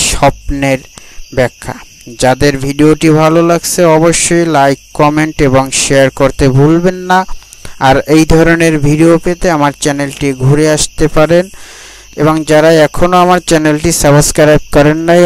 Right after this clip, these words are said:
আপনারা subscribe করে bell আইকনটি বাজিয়ে দেন। তাহলে এখানেই শেষ করছি আজকের video। আসসালামু আলাইকুম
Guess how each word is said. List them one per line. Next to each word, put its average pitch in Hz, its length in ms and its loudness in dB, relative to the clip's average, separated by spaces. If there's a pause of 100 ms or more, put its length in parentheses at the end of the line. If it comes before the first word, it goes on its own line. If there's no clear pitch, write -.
আপনারা 143 320 -2 (100)
subscribe 151 600 2 (120)
করে 156 180 4 (140)
bell 143 260 2
আইকনটি 143 420 -2 (100)
বাজিয়ে 123 460 0
দেন। 110 160 -8 (720)
তাহলে 160 260 4 (100)
এখানেই 180 380 0 (100)
শেষ 175 180 2 (120)
করছি - 320 0 (200)
আজকের 143 360 0 (140)
video। 160 320 2 (260)
আসসালামু 143 640 2 (120)
আলাইকুম 160 600 2